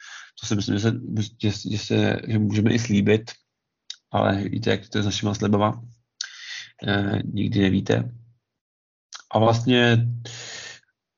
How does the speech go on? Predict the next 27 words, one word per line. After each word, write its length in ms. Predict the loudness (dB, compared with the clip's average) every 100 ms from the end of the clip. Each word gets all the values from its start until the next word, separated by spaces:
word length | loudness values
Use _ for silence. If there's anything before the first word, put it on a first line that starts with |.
| _ _ _ -12
asi 260 | -6 0
vám, 340 | 4 4 4 2 0 2
za 120 | 4
mě 160 | 6
vám 120 | 4 2
poděkuji 280 | 0 2 0
za 80 |
pozornost 680 | 2 2 0 4 2 2 -2
a, 200 | 0 -2 -2
a 360 | -4 -2 -2 -4 0
rád 220 | 0 0
se 180 | -6 -6
s 20 |
vámi 280 | -2 2 2
uslyším 460 | 2 0 0 4 4 4
znovu. 640 | 2 4 6 6 6 4 0 _ _ -2
Eh, 640 | 2 4 4 2 0 0 2
dejte 240 | 4 4
nám 140 | 4 4
zpětnou 320 | 2 2 4
vazbu 500 | 6 4 2 0 -4
na 200 | -8 -4
našich, 380 | -2 0 -2 -2
na 140 | -2 2
našich 240 | 2 0
kanálech 600 | -2 0 2 0 -2 -6
a, 220 | -4 -4